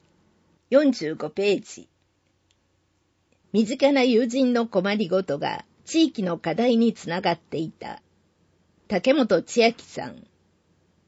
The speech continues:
プロフィール。株式会社ブルーム代表取締役。会社のビジョンは、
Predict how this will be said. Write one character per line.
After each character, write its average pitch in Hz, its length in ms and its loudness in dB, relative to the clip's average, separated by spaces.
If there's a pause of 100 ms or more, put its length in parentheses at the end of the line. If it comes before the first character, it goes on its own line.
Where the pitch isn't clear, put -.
(280)
プ 214 100 2
ロ 262 120 10
フ - 80 -4
ィ 233 180 0
ー 170 40 -4
ル。 - 240 -10 (680)
株 226 260 2
式 285 280 -4
会 254 220 4
社 - 420 -6
ブ 208 160 2
ル 277 80 2
ー 311 160 2
ム 151 260 -6 (180)
代 247 280 0
表 254 220 2
取 214 260 0
締 175 420 -4
役。 156 480 -8 (840)
会 240 200 4
社 285 180 2
の 262 140 4
ビ 262 160 -2
ジ 226 100 2
ョ 180 180 0
ン - 20 -8
は、 - 240 -12